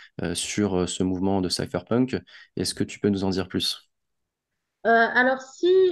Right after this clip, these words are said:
Speaker 2: on regarde le mouvement cypherpunk, en réalité, il faut quand même remonter, euh, assez haut dans l'histoire. Alors, je pense qu'on peut remonter, euh, au moins jusqu'à arpanet. Alors, arpanet, c'est l'ancêtre d'Internet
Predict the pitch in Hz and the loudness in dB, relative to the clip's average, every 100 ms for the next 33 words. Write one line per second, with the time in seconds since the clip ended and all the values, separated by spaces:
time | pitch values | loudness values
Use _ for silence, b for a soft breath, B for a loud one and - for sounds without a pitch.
0 | - 240 233 262 302 320 269 247 247 247 | 0 -2 0 0 2 2 0 0 0 -2
1 | 311 311 247 220 208 - 294 302 214 220 | -2 -2 -4 -4 -6 -2 -2 -2 -2 0
2 | 277 262 277 330 - 226 226 226 254 247 | -2 -2 -4 -4 -2 -2 0 0 0 -2
3 | - 190 240 240 240 269 269 247 202 196 | -4 -2 0 0 -4 -2 0 0 0 -4
4 | B B _ 262 285 - 269 - 269 254 | B B _ -2 -2 -4 -6 -4 -4 -2
5 | 208 202 202 - 226 254 285 B B B | -4 -6 -10 -2 2 2 -2 B B B
6 | 190 208 202 - 302 311 - 277 294 285 | 0 0 0 -2 0 0 -4 -2 0 -2
7 | 226 - 262 233 247 240 233 - 277 302 | -4 -2 -2 0 0 0 -4 -4 -2 0
8 | 220 202 196 196 190 - - 269 247 254 | 0 2 2 2 0 -2 -2 2 2 2
9 | 262 294 233 240 - 220 226 214 - 208 | 0 -2 -4 -8 -4 -4 -2 -4 -4 -4
10 | 180 156 _ - 175 170 196 - 208 214 | -4 -10 _ -6 -4 -4 -6 -4 -2 0
11 | 240 - - 196 220 226 - 226 226 - | -2 -4 -2 0 0 -4 -2 -2 -2 -4
12 | 170 170 180 175 202 294 | -2 -2 -2 -2 0 -2